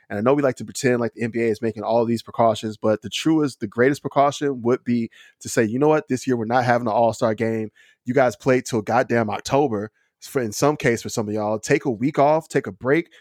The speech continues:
Some of y'all have had covid. <laughs> Some of y'all have, like, had some real stress.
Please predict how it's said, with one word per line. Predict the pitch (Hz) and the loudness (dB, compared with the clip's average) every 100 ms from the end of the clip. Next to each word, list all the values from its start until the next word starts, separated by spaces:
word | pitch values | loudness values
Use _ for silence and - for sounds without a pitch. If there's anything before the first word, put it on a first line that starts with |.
| _ | _
Some | - 143 | -6 -4
of | 147 | 0
y'all | 147 | 0
have | 139 | 0
had | 131 110 - | 0 -2 0
covid. | 147 160 170 170 _ | 0 2 2 -2 _
<laughs> | _ - | _ -6
Some | - 170 | 0 0
of | 147 160 | 0 2
y'all | 147 147 | 4 4
have, | 143 123 | 2 2
like, | 123 117 | 0 2
had | 135 127 | 2 0
some | 113 | -6
real | 117 147 | -2 -2
stress. | - - 147 170 | -2 -2 0 -2